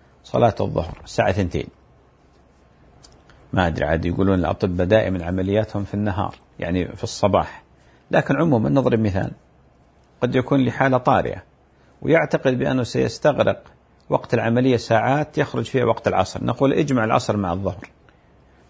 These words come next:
ويجمع العشاء مع المغرب مثلًا. شخص على ثغر، حارس منشأة، ح-، حارس حدود، ويعتقد بأنه لو، آه، ترك المكان وراح يصلي،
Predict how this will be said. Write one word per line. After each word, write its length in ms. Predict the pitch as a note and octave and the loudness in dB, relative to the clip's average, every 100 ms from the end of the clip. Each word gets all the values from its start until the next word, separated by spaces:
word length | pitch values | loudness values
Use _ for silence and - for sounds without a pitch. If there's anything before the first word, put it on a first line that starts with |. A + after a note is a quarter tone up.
| _ - | _ -2
ويجمع 360 | C3 C3+ B2+ | 0 2 2
العشاء 340 | G#2+ A#2 B2+ A2+ | 2 0 0 0
مع 140 | G2+ | 2
المغرب 480 | G2+ G2 F2+ B1+ - - | 2 2 0 -6 -8 -10
مثلًا. 320 | - - - - _ _ _ _ _ _ _ - - - - | -10 -8 -12 -14 _ _ _ _ _ _ _ -20 -20 -20 0
شخص 360 | F3 E3 - | 2 2 -4
على 320 | - C#3 C3+ B2+ | -2 2 2 2
ثغر، 320 | C3+ F#2+ - - _ _ _ _ _ _ _ _ _ _ _ _ - | 0 0 -4 -8 _ _ _ _ _ _ _ _ _ _ _ _ -10
حارس 500 | - A2 F2+ - G2+ | 0 0 0 -2 0
منشأة، 460 | G#2+ - G#2 G2+ G2+ | 0 0 0 0 -4
ح-، 320 | - F#2 - - | -6 -4 -4 -6
حارس 440 | - G2 F#2+ - | -2 0 0 -4
حدود، 400 | - F#2+ G#2 G2+ - _ _ _ _ _ _ _ _ - | -2 2 2 2 -4 _ _ _ _ _ _ _ _ -6
ويعتقد 580 | A#2+ C3 B2 - - G#2 | 2 4 4 -2 -2 -2
بأنه 340 | A2 G#2 G2+ | -2 -2 0
لو، 440 | G2 G#2 F#2 - - | 2 2 0 -4 -6
آه، 320 | G1+ G1+ - - | -6 -4 -6 -2
ترك 300 | C3 C3+ - | 2 2 2
المكان 500 | G2 G2+ - F#2+ E2 | 0 0 0 -2 -2
وراح 200 | G2+ A#2 | 0 -2
يصلي، 420 | F2+ - A#2+ B2 | -2 0 0 0